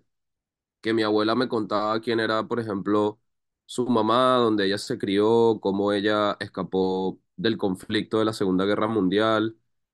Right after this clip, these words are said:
eh, dónde vivía sus otros hermanos y cómo estaba un poco como distribuido su, sí, su, su estructura social. Eso creo que sería como ya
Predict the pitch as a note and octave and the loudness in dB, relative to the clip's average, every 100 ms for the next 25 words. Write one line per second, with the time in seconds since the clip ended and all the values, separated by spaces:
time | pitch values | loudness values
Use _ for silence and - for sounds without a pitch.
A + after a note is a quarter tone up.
0 | _ - G2 G2 G2 G2+ G#2+ A2 G#2 G2+ | _ -8 -4 0 0 2 4 4 4 2
1 | G#2 G#2 A#2 G#2+ F#2+ G#2 A2+ F2+ G2+ A2+ | 0 -2 -2 -2 -4 -4 -2 0 0 0
2 | A2+ A2 G#2+ A2+ _ _ _ _ - G#2+ | 2 2 0 -4 _ _ _ _ -8 0
3 | A#2+ B2+ C3+ C#3 C#3+ C3+ - C3 C3+ B2+ | 2 2 2 2 2 -2 -6 -2 0 0
4 | C#3 C#3 C#3 B2 A2+ - G#2+ G#2 G2+ G#2 | 2 4 4 2 0 0 0 2 2 0
5 | A#2 - C3+ G#2+ F2 - _ _ _ _ | -2 -2 -2 -2 -4 -8 _ _ _ _
6 | _ - D3+ D3 A2+ - A#2 A2+ A2 - | _ -4 -2 2 0 2 -2 -2 -4 -4
7 | - G2 G#2+ B2+ - G2 - F#2+ A#2+ D3 | -2 -2 -2 -6 -4 -6 -4 -4 -2 2
8 | E3 D#3 E3+ E3 C3 A2+ A2+ C#3+ D3+ A#2+ | 2 2 0 0 0 2 0 0 0 0
9 | A2+ A2 A2 B2 | 0 2 0 -2